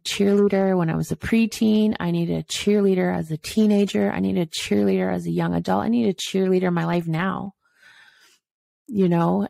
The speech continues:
and not a lot of us got that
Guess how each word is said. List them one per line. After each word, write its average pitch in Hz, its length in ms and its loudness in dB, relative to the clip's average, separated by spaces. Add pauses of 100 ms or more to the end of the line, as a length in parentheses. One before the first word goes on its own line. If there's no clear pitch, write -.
and 180 520 0 (1000)
not 190 300 2
a 285 40 4
lot 240 220 2
of 240 80 0
us - 240 -2 (240)
got 185 400 0
that - 280 -4